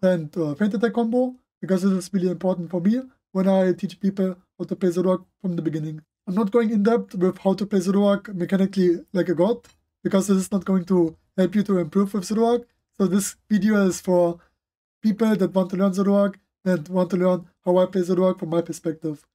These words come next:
So how we're going to do this is, I'm going to tell you guys what items I'm going to play, what emblems, and then we're going to look at the game where I played with Comfy and Zoroark,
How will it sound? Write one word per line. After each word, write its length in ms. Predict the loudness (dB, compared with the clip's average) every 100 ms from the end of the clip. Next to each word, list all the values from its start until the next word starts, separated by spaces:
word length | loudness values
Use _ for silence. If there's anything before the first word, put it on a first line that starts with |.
| _ _ _
So 280 | 0 0 -2 -2
how 120 | 0
we're 120 | 2
going 200 | 2 0
to 80 | -2
do 140 | -2
this 180 | -2 -2
is, 320 | 0 -2 -4 _ _ -10
I'm 100 | -2
going 240 | 0 0
to 120 | -2
tell 160 | -2 0
you 80 | 2
guys 280 | 0 0 _ -10
what 180 | -6 -2
items 280 | -2 -2 -2
I'm 80 |
going 180 | -2 -2
to 80 | -4
play, 300 | 0 0 0 -4 _ -10
what 140 | -8
emblems, 540 | -2 0 2 0 -4 -18 _ _
and 100 | -4
then 140 | 0 2
we're 60 |
going 300 | 2 2 2
to 140 | 0 0
look 200 | 0 0
at 80 |
the 200 | -2 -4 -6 -2
game 280 | 0 0 -6 _ _ _ _ -2
where 140 | 2
I 140 | 2 2
played 320 | 2 0 -2
with 160 | -8 -2
Comfy 300 | -2 0 -4
and 100 | -2
Zoroark, 440 | 0 2 2 -2